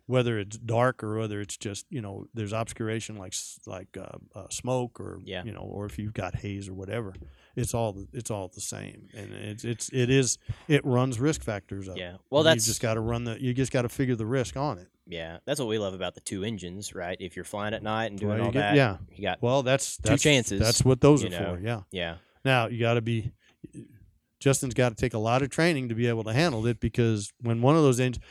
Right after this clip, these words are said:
Speaker 1: those planes are not near as dangerous with two engines running. When you got just one engine running, the dynamics of it are
Speaker 2: Very different.
Speaker 1: Yeah.
Speaker 2: Very different.
Speaker 1: Very much so, and you need to be right on it.
Speaker 2: Yeah.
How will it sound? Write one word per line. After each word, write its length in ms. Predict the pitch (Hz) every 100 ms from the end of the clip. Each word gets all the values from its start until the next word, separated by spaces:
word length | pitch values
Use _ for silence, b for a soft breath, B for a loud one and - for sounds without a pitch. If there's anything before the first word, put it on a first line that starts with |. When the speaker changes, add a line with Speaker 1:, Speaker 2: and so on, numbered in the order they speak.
| B B
Speaker 1:
those 180 | 170 -
planes 260 | 180 156
are 80 | 120
not 240 | 123 156
near 220 | 160 156 139
as 100 | 113
dangerous 720 | 131 151 127 113 113 - _ _ -
with 200 | 113 -
two 180 | 185
engines 320 | 160 120 117 107
running. 240 | 113 104
When 100 | 113
you 100 | 139
got 200 | 185 131 123
just 180 | 123
one 220 | 117 156 156
engine 340 | 196 139 110
running, 320 | 110 110 113 - _ _ _ _
the 340 | 120 120 110 107
dynamics 640 | 120 117 120 143 143 -
of 180 | 117 107
it 120 | 95 - _ _ -
are 360 | 104 98 92
Speaker 2:
Very 180 | 92 98
different. 300 | 98 - -
Speaker 1:
Yeah. 280 | 107 95 90 76 -
Speaker 2:
Very 300 | 92 98 98
different. 180 | 87 123
Speaker 1:
Very 140 | 131 123
much 200 | 120 -
so, 140 | 120
and 140 | 123
you 80 | 123
need 140 | 131 131
to 80 |
be 100 | 120
right 240 | 113 107 104
on 160 | 104
it. 80 | 87 -
Speaker 2:
Yeah. 220 | 101 92